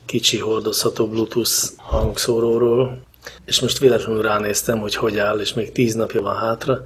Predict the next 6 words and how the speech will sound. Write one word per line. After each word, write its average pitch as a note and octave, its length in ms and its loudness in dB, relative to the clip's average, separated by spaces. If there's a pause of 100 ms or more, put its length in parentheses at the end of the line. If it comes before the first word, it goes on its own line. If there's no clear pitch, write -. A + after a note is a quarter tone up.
és - 240 -2 (180)
kilencszáznegyvenegy A2 1300 0
százalékban G2+ 840 -2
teljesítette G#2 840 0
túl G2+ 320 0
a G2+ 220 0